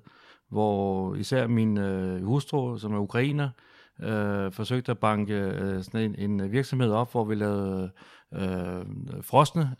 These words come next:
øh, frikadeller og boller i karry og, og, øh, hvad hedder det, frikad-, hvad hedder det, kyllingfrikadeller med, øh, tørrede, øh, tomater og fetaost i og sådan noget til, til ukrainerne, fordi der er ikke, ikke så meget af sådan nogle færdigretter derovre. Øh, meget mindre, end det vi har her.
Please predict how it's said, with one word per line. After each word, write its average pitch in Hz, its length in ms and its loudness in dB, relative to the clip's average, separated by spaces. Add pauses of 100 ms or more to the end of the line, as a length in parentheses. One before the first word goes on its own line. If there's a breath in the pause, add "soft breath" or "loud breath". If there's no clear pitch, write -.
øh, 107 200 -2
frikadeller 123 560 2
og 135 160 2
boller 127 220 4
i 127 60 4
karry 135 540 4
og, 104 580 0 (380 loud breath)
og, 101 420 0
øh, 92 360 0 (520)
hvad 101 120 -4
hedder 104 120 -4
det, 98 260 -6
frikad-, 104 400 -6
hvad 101 80 -6
hedder 104 180 -2
det, 98 140 -4
kyllingfrikadeller 120 920 4
med, 104 380 2 (460 loud breath)
øh, 110 220 2
tørrede, 123 760 4
øh, 110 60 2
tomater 135 540 4
og 117 200 0
fetaost 139 560 2
i 127 100 0
og 120 80 0
sådan 127 120 0
noget 117 140 2
til, 104 340 0 (260 loud breath)
til 123 140 2
ukrainerne, 131 480 4
fordi 113 160 -6
der 117 100 2
er 120 140 6
ikke, 135 200 2
ikke 135 140 0
så - 80 0
meget 117 240 8
af 120 80 2
sådan 123 60 -2
nogle 117 120 2
færdigretter 107 600 0
derovre. 104 320 0 (380 loud breath)
Øh, 101 280 -2
meget 120 220 6
mindre, 110 260 4
end 107 80 -2
det 110 100 -2
vi 107 40 -2
har 104 160 0
her. 101 200 -2